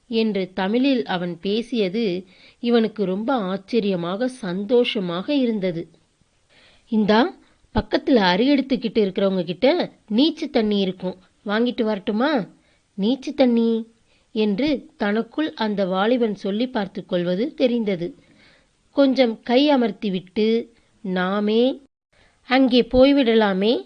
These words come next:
என்பது போல் அங்கே அவர்களை பார்த்தான். எழுந்திருப்பதற்கு ஒத்தாசனையாக நீட்டிய கையை நன்றியுடன் மறுத்துவிட்டு,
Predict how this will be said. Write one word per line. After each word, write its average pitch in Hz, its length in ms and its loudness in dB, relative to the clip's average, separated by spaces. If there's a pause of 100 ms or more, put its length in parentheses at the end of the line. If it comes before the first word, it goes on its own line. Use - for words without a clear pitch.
(160)
என்பது 247 440 2
போல் 240 280 2
அங்கே 226 540 2 (300)
அவர்களை 240 520 2
பார்த்தான். 180 640 -2 (840)
எழுந்திருப்பதற்கு 262 960 2
ஒத்தாசனையாக 208 920 0 (140)
நீட்டிய 262 600 2
கையை 196 580 -2 (240)
நன்றியுடன் 233 880 2
மறுத்துவிட்டு, 220 840 -2